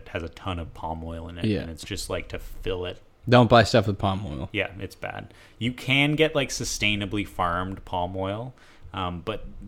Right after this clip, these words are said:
Speaker 1: just, like, don't even bother. Like, don't, just don't buy
Speaker 2: Just
Speaker 1: stuff
Speaker 2: get rid
Speaker 1: with
Speaker 2: of
Speaker 1: palm
Speaker 2: its
Speaker 1: oil.
Speaker 2: demand.
Speaker 1: Yeah, you don't
Speaker 2: Yeah.
Speaker 1: need to.
Speaker 2: So, uh, there are, there are concerns with,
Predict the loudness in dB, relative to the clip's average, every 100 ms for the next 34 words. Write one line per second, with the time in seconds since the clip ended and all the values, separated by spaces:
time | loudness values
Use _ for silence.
0 | -6 -4 -4 -4 -4 -6 -8 -8 -10 -10
1 | -10 -8 -8 -8 -10 -8 -8 -4 -6 -6
2 | -8 -8 -8 -8 -4 2 6 6 4 0
3 | -4 -4 -2 -2 -6 -8 -12 -10 -8 -6
4 | -4 -6 -10 -10 -10 -10 6 12 12 12
5 | 6 -2 -12 -14 -16 -20 -20 -18 -12 -10
6 | -10 -14 -16 -20 -20 _ _ 6 12 12
7 | 12 10 6 0 8 12 12 12 10 8
8 | 6 6 6 4 2 -4 -10 2 4 4
9 | 0 -16